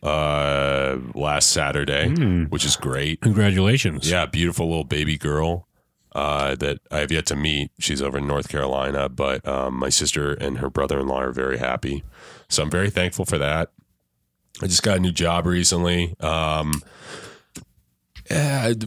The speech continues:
Speaker 1: family, friends, uh, all that good stuff, opportunities. And, and, you know, every once in a while, I just kind of stop and I look around and I think, "God, like,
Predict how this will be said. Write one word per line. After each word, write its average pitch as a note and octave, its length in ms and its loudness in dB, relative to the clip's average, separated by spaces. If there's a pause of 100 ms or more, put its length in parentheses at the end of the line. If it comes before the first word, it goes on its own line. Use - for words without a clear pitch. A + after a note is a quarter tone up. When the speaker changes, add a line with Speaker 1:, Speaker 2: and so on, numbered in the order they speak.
Speaker 1:
family, B2 420 2
friends, G#2+ 880 2
uh, F#2 180 2
all F#2 140 2
that F#2+ 240 0 (180)
good F#2 180 0
stuff, F2+ 600 2
opportunities. E2+ 1080 0
And, E2 280 -2
and, F#2 200 0
you A2+ 80 0
know, A#2+ 160 2
every A2+ 500 0
once G2 280 2
in F#2+ 60 2
a - 20 0
while, F2+ 240 2
I E2 100 2
just D#2 300 0
kind D#2+ 220 0
of C#2+ 140 -2
stop D#2 400 0
and D#2 80 0
I D2+ 60 2
look D2+ 240 0
around D2 380 0
and C#2 100 -2
I C#2 120 -2
think, C#2 320 -8
"God, - 300 -8
like, - 200 -10